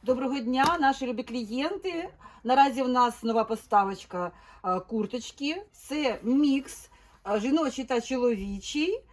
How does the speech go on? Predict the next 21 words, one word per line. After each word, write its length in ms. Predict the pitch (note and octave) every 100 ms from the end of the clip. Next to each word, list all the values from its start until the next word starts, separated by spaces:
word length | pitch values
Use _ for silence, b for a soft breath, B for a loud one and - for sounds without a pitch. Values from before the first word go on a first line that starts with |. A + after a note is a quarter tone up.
| b b -
е, 200 | G#3 A3
у 320 | G#3+ D4 C#4+
екстра 420 | D4 D4+ - B3 A3+
крем 340 | C4 B3 A3
якості, 600 | F#3+ A3 G#3+ D4 D4 E4+
сім 300 | D4+ C4+ C4+
дев'яносто 400 | B3 A#3+ A#3 A3+
п'ять 280 | - G#3 G3
євро 400 | G3 C4 F#4+ G4
за 260 | G#3 A#3+ D#4
кілограм. 680 | E4+ D4+ C#4+ G#3+ F3 F3 -
І 100 | A#3
хочемо 400 | A#4+ A4+ G#4+ G4
вам 180 | E4
трошки 400 | D4+ D#4+ F#4+ -
показати 640 | C#4+ C4 B3+ A#3+ D4 G#4+ F4+
і 20 |
розказати 520 | C4 - A#3 D4 C#4+
про 180 | A#3 A#3+
цей 280 | - F#3 C#4+
лот. 460 | C4 C4+ A#3 E3